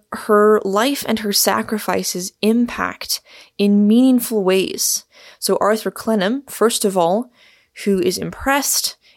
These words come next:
and inspired by her to be a better person himself, more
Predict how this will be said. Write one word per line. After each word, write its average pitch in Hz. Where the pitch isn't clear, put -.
and 190
inspired 226
by 202
her 196
to 220
be 196
a 185
better 190
person 190
himself, 185
more 180